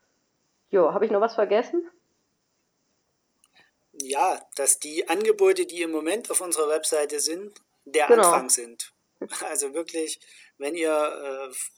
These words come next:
Speaker 2: Fragen oder Wünsche habt, ähm, einfach bei uns melden. Es wird auch im Januar noch um einiges
Speaker 1: Genau, also
Speaker 2: ergänzt.
Speaker 1: ich glaub, in
Speaker 2: Also wir
Speaker 1: den,
Speaker 2: werden
Speaker 1: au-,
Speaker 2: auch
Speaker 1: noch im
Speaker 2: noch ein bisschen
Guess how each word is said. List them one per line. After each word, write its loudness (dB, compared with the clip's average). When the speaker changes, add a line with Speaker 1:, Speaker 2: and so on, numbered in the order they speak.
Speaker 2:
Fragen -2
oder -4
Wünsche -2
habt, -4
ähm, -12
einfach -6
bei -4
uns -6
melden. -8
Es -2
wird -4
auch 0
im -6
Januar -4
noch -10
um -16
einiges -4
Speaker 1:
Genau, 6
also 8
Speaker 2:
ergänzt. 6
Speaker 1:
ich -14
glaub, 8
in 2
Speaker 2:
Also 4
wir 4
Speaker 1:
den, -2
Speaker 2:
werden -2
Speaker 1:
au-, 6
Speaker 2:
auch -12
Speaker 1:
noch -
im 0
Speaker 2:
noch 4
ein 6
bisschen 6